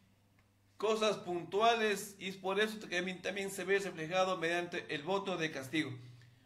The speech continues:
Hablemos sobre la pregunta número ocho para cerrar el referéndum dos mil veintitrés. Tenga la gentileza, señor director.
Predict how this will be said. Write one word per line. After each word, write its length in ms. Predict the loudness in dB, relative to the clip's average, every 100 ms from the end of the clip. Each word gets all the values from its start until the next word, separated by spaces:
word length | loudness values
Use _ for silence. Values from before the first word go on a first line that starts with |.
| 2
Hablemos 460 | 6 10 10 12 10
sobre 180 | 10 8
la 160 | 8
pregunta 460 | 6 4 4 4 4
número 280 | 4 6 4
ocho 220 | 2 2
para 220 | 4 4
cerrar 420 | 6 8 6 4 -6 -18 -20 -20 _ _ _ _ _ _ 4
el 140 | 8
referéndum 640 | 8 6 8 8 6 2 2
dos 160 | 2
mil 180 | 4 4
veintitrés. 640 | 4 2 2 4 4 2 -10 -10 2
Tenga 200 | 6 8
la 80 |
gentileza, 480 | 8 6 6 6 4
señor 240 | 2 2 4
director. 400 | 4 4 6